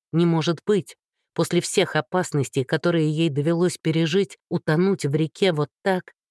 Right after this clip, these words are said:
Динка извернулась, ухватив себя за саднищую щиколотку и пытаясь разобраться в том, что произошло. Но тут и вторая нога попала в западню. Динка погружалась все глубже под воду,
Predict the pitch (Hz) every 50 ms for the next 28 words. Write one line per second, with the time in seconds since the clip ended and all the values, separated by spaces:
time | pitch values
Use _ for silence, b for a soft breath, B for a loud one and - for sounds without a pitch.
0 | _ _ _ _ _ _ - 175 170 208 196 151 - - 165 165 160 147 156 175
1 | 180 165 190 208 214 208 180 147 123 - - - 143 - 156 170 170 - - 156
2 | 127 - - 151 143 160 147 135 - 160 - - - 175 151 131 147 135 - -
3 | - 170 160 - - - 202 - - 165 147 147 131 - - 156 143 _ - 190
4 | - - 175 - - 185 180 175 151 - - 160 147 135 160 147 - 165 170 175
5 | - - - 170 - - - - 170 165 - - - 160 147 - 151 165 170 165
6 | 143 - 180 180 - - 196 160 131 127 _ _ _ _ _ _ _ _ - 165
7 | 156 - - 151 - - 135 - - 156 170 185 175 156 139 127 135 135 135 147
8 | 127 - 135 135 - 156 147 127 131 127 131 127 143 - - 151 151 151 160 151
9 | 131 131 _ _ _ _ _ _ - - 147 156 156 139 - 131 120 - 139 123
10 | 143 139 147 143 143 165 156 143 139 131 - - - - 143 139 151 175 170 127
11 | 123 131 143 - 143 143 143 156 160 175 170 139 139 123